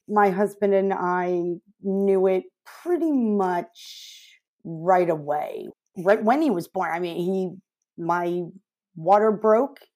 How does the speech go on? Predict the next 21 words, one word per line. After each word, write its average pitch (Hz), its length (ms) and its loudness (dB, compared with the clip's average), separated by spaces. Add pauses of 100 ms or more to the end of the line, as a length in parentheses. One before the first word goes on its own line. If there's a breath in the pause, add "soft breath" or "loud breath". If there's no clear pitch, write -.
(160)
and 190 600 0 (120)
we 180 120 2
had 196 120 4
to 185 60 0
rush 196 280 0
to - 80 -6
the 214 100 0
hospital, 214 760 -2 (500 soft breath)
and 196 500 2 (360)
he 208 220 2
was 196 340 0
born 220 480 0
just 220 240 -6
a 208 40 -8
few 220 200 0
hours 208 280 0
later. 254 460 -2 (180)
<laughs> - 240 0
So 208 500 4
he, 240 500 0
uh, 202 420 2